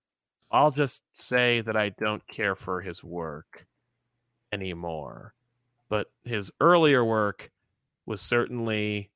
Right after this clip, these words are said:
not as egregious as his very recent work.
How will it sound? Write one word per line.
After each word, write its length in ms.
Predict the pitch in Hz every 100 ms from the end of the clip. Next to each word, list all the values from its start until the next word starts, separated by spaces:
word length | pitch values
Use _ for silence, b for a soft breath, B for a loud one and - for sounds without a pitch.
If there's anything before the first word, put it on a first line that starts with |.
| _ _ -
not 360 | 104 98 101
as 220 | 90 98 - _ _ _ _ -
egregious 840 | 110 - 101 98 92 92 87 - - _ _ _ -
as 240 | 98 90
his 300 | - 92 - - _ _ _ _ _ _ _ _ _ -
very 280 | 92 92
recent 440 | 85 82 82 71 -
work. 440 | - 62 50 -